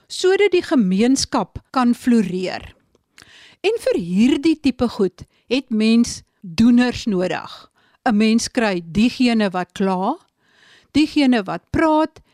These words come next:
en diegene wat doen. My gas vandag is Quentin Adams en hy is 'n doener. Quentin Adams is 'n opvoedkundige sielkundige, maar hy is meer bekend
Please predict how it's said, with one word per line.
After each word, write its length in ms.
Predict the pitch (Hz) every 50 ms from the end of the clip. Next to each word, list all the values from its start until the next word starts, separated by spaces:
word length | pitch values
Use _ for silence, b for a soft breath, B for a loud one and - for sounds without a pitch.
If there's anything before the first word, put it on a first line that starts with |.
| _ _
en 220 | - 302 294 262 175
diegene 560 | 220 233 233 - - 254 240 233 226 220 202
wat 360 | 175 190 190 175 156 151 156
doen. 380 | 175 214 202 170 175 - 165 165 - _ _ _ _ b b b b b b
My 160 | 214 233 240
gas 300 | - - 415 415 - -
vandag 380 | - 359 277 196 190 196 -
is 160 | 226 220 - -
Quentin 480 | - 226 202 190 180 - 226 202 202 -
Adams 540 | - 202 196 185 185 - - - - - - b b b b b b
en 180 | 285 302 285 233 175 165
hy 240 | 180 202 240 269 269 -
is 200 | - 254 - 247
'n 200 | 214 165 156 151
doener. 520 | 214 226 233 214 190 170 - - - - _ _ _ _ _ _ _ _
Quentin 380 | - 392 415 427 415 453 415 294
Adams 420 | - 240 233 220 240 233 233 - -
is 140 | - 233 - 277
'n 80 | -
opvoedkundige 840 | - 269 - - 311 269 - _ - - 339 330 349 339 - 339 -
sielkundige, 800 | - - 277 247 - - 330 311 294 269 254 - 190 - - - _ _ _ _ _ _ _ _ _ _
maar 240 | - 202 202 214 214
hy 100 | 208 202
is 120 | 214 - -
meer 380 | 208 180 185 208 285 370 370
bekend 520 | 311 330 - - 247 202 165 175 - _